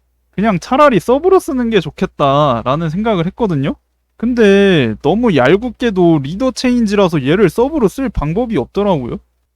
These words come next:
방법이 있나? 모르겠어요. 그래서 서브로 쓰면은 그냥 뭐 데이토나 서브로 쓴다고 했을 때 너무 괜찮아 보였는데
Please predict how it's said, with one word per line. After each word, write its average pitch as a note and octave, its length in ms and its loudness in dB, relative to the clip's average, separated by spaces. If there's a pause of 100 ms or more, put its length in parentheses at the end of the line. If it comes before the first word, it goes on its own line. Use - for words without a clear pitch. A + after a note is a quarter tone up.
(140)
방법이 D3+ 420 -4
있나? A2+ 320 -6 (600)
모르겠어요. C3+ 880 -8 (460)
그래서 E3+ 180 -4
서브로 C4+ 420 -4
쓰면은 D#3 1000 -2 (340)
그냥 - 200 -6
뭐 C3 340 -4 (400)
데이토나 G#3+ 540 0
서브로 A3+ 440 0
쓴다고 G3+ 460 0
했을 G#3+ 240 -4
때 B2+ 460 -2
너무 F#3 260 -2
괜찮아 F3 460 -2
보였는데 C3+ 680 -4